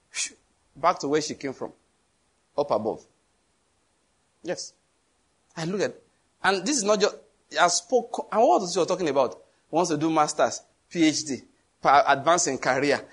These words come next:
another thing. <laughs> And I felt like saying, I, I think I told her that, I can't remember exactly.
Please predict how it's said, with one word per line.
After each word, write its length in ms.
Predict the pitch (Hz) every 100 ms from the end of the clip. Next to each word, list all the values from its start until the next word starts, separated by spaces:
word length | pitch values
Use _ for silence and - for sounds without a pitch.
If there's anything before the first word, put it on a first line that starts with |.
| _
another 500 | 131 160 156 139 135 -
thing. 280 | - 131 139 -
<laughs> 80 | - _
And 120 | 170
I 80 | 196
felt 200 | 185 269
like 100 | 190
saying, 180 | - - -
I, 80 | 175
I 60 |
think 220 | 196 403 -
I 100 | 131
told 360 | - - 170
her 80 | 143
that, 220 | 113 120
I 60 | 113
can't 160 | 175
remember 240 | 160 127 131
exactly. 460 | 107 107 - 107